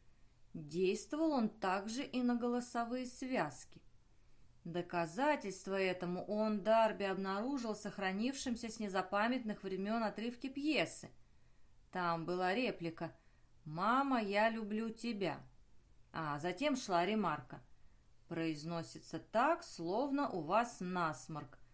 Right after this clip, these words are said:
Гамма, я гублю тебя". "Да чего же страшной была эта болезнь", подумал несравненный Дарби, "если наши предки сочиняли о ней пьесы".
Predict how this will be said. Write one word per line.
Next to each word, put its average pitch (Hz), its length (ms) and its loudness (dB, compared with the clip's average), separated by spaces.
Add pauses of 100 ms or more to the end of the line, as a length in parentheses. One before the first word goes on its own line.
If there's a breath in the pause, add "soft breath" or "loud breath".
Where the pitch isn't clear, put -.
(120)
Гамма, 170 760 2 (240 loud breath)
я 165 360 4
гублю 196 500 4
тебя". 160 520 -2 (960)
"Да 160 200 -10
чего 220 600 -6
же 233 140 -2
страшной 202 880 -2
была 196 480 2
эта 185 220 -2
болезнь", 214 880 0 (460 soft breath)
подумал 170 500 0
несравненный 180 840 -2
Дарби, 160 520 0 (480 soft breath)
"если 165 480 -4
наши 180 400 -4
предки 196 540 -2
сочиняли 175 760 -4
о 262 120 0
ней 269 200 2
пьесы". 277 800 -2